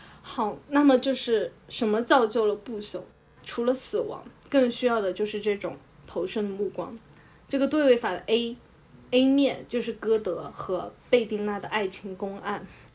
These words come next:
我必须要用“公案”这个词，就是因为其实贝蒂娜她自己修改了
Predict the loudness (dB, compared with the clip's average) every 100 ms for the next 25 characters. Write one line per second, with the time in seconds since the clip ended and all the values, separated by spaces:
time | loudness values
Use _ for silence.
0 | _ 0 4 4 6 4 4 2 0 0
1 | 0 -2 -2 -2 -2 -4 -8 -4 -4 -2
2 | -4 -2 -2 -2 -6 -16 -18 -18 -12 -4
3 | 0 0 0 -2 -2 2 2 2 0 -2
4 | -2 -4 -2 -4 -4 -4 -6 -6 -10 -10
5 | -12 -8 2 2 2 2 0 -2 -8 -12